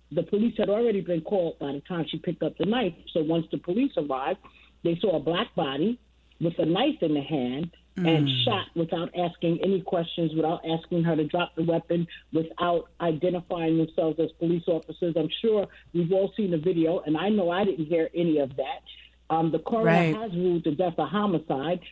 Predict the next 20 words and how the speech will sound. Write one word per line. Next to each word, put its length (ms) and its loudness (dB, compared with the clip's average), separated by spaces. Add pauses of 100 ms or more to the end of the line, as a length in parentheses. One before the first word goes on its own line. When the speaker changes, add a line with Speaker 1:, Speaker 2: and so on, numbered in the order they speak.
(140)
Speaker 1:
but 120 2
no 160 4
one 220 2
has 220 0
been 200 0
charged, 440 0
and 180 2
no 80 2
one's 280 0
saying 220 0
her 160 2
name 300 2
because 280 0
she 200 0
had 120 2
a 60 0
knife 300 0
in 80 -2
her 60 -4
hand. 280 -4